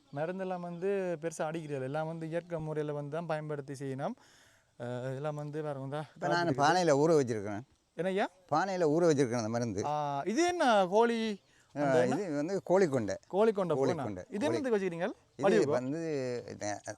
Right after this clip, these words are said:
Speaker 2: எதிர்பார்க்க நான் உருவாதல் படிக்க பிடிக்காது.
Speaker 1: ஆ.
Speaker 2: அதுக்காக வேண்டி செய்திருக்கேன்.
Speaker 1: கண்ணூர்
Speaker 2: சிலி
Speaker 1: அப்படி.
Speaker 2: ஒன்று செய்து வச்சிருக்கிறேன்.
Speaker 1: ஆ, பார்க்கலாம் ஒரு
Speaker 2: ம்.
Speaker 1: சிலர்கள். இந்த, இந்த லைன்ல ஃபுல்லா வந்து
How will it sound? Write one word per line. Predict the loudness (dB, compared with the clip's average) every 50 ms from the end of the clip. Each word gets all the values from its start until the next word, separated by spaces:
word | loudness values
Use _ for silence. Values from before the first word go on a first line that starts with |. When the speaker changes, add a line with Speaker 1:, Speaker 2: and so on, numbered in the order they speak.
| _
Speaker 2:
எதிர்பார்க்க | -8 -4 -4 -2 -2 0 0 0 0 0 -2 -6 -4 -4
நான் | -2 -2 0 0 0
உருவாதல் | 0 0 -2 -2 -2 -4 -4 -6
படிக்க | -6 -8 -10 -10 _ -14 -14
பிடிக்காது. | -14 -12 -14 -16 -14 -14 -14 -12 -12 -12 -12 -14 -14 _ -10
Speaker 1:
ஆ. | -8 -6 -6 -6 -6 -6 -6 -4 -6
Speaker 2:
அதுக்காக | -6 -6 -8 -8 -8
வேண்டி | -8 -8 -10 -10 -10 -10
செய்திருக்கேன். | -10 -12 -12 -12 -8 -6
Speaker 1:
கண்ணூர் | -4 -4 -2 -2 -2 -2 -4 -6 -8 -10 -12 _ _ _ _
Speaker 2:
சிலி | -10 -6 -2 0 0
Speaker 1:
அப்படி. | 0
Speaker 2:
ஒன்று | 0 -2 -2 -4 -6 -6 _ _
செய்து | -20 -16 -12 -10 -8 -8 -8 -10 -10
வச்சிருக்கிறேன். | -12 -14 -16 -16 -16 -16 -12 -6
Speaker 1:
ஆ, | -2 0 0 0
பார்க்கலாம் | 0 -2 -4 -2 -2 -4
ஒரு | -4 -4
Speaker 2:
ம். | -4 -4 -4
Speaker 1:
சிலர்கள். | -4 -4 -4 -6 -8 -10 -14 -18 _ _ _ _ _ _ _ -20 _ _ _ _ _ _ _ _ _ _ _ _ _ _ _ _ _ -20 -20 _ _ _ _ _ _ _ _ -6
இந்த, | -2 -2 -2 0
இந்த | -2 -4 -4
லைன்ல | -4 -2 -2 -2 -4 -4 -4 -4
ஃபுல்லா | -6 -6 -4 -2 -2 -2
வந்து | -2 -2 -4 -4 -4 -6